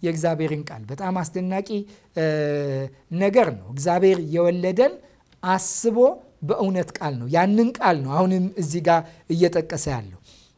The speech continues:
እና የጌታ ቃል የመንፈስ ቅዱስ መጠቀሚያ ነው። የጌታ ቃል የሰው ቃል አይደለም። የጌታ ቃል ነው። የምናነበው የጌታ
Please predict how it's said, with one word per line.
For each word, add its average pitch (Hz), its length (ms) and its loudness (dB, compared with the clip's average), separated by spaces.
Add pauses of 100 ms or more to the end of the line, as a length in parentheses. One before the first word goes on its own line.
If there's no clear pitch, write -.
እና 254 240 2
የጌታ 220 420 6 (160)
ቃል 302 240 4 (400)
የመንፈስ 208 460 2
ቅዱስ 160 320 -10
መጠቀሚያ 190 580 -6
ነው። 131 140 -10
የጌታ 196 440 4 (140)
ቃል 285 240 4 (520)
የሰው 220 520 4
ቃል 240 260 2
አይደለም። 120 460 0
የጌታ 190 440 4
ቃል 190 240 0
ነው። 110 160 -12
የምናነበው 190 760 4
የጌታ 220 320 4